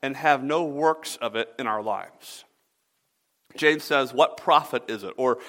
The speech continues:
maybe more literally, "What advantage is it for a person who claims he has faith but doesn't have the works that back it up?"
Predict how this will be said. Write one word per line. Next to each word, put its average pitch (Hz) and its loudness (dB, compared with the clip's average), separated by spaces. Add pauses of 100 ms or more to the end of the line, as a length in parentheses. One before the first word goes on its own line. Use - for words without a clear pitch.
(240)
maybe 143 2
more 135 2
literally, 127 0 (180)
"What 160 4
advantage 139 0
is 117 -4
it 131 -4 (260)
for - 0
a 135 2
person 175 -2
who 139 -8
claims 202 -6 (260)
he 180 -8
has 143 0
faith 117 -2 (460)
but 135 -4
doesn't 151 0
have 143 -4
the 117 -8
works 120 -4
that 113 -10
back 104 -6
it 104 -14
up?" - -14